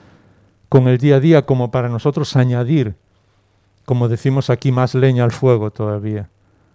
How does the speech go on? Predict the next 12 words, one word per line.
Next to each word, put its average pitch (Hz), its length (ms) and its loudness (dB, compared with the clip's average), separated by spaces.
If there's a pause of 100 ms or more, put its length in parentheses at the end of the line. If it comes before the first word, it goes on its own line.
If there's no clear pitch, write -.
(920)
"Jaime, 131 340 0
la 120 80 -2
ansiedad 120 520 -4
está 120 240 -4
a 110 40 0
la 110 100 -2
puerta. 101 520 -4 (720)
No 123 220 -2
abras. 107 680 -8 (760)
Tú 190 160 0
puedes 202 560 -2
vencerla". 107 640 -4